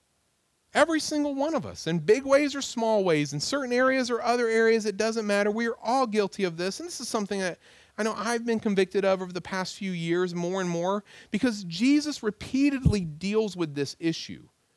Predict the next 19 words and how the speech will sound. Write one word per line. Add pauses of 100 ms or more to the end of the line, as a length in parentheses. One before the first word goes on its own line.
like,
head
on (240)
in
the
Gospels.
Just
as
one
example,
Luke
chapter
six,
starting
in
verse
thirty-seven, (260)
"Judge
not,